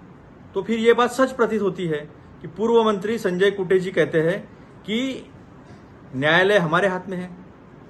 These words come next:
संजय काका पाटिल जो सांसद है सांगली से, वो कहते हैं कि हमने इतने लोन लिए, कारखाने खड़े किए,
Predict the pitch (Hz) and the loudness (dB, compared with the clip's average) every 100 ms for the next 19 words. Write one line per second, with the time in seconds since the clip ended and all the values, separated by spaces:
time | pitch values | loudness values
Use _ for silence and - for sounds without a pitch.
0 | - - - - - - - - - - | -20 -20 -20 -20 -20 -20 -20 -20 -20 -20
1 | - 165 185 214 202 214 185 196 202 208 | -4 0 4 4 4 4 2 0 0 0
2 | 202 165 170 202 208 208 190 202 208 190 | 0 -2 0 2 2 0 -2 -2 -2 -2
3 | 190 170 165 190 190 196 - - - - | 0 0 0 0 0 -4 -12 -20 -20 -20
4 | - - 180 165 185 196 175 202 185 196 | -20 -6 -2 0 2 0 0 0 4 2
5 | 196 202 202 190 - - - - - - | 2 4 4 2 -8 -16 -16 -20 -16 -2
6 | 165 165 196 208 196 196 185 202 196 - | 0 2 0 2 2 2 2 -2 -2 -6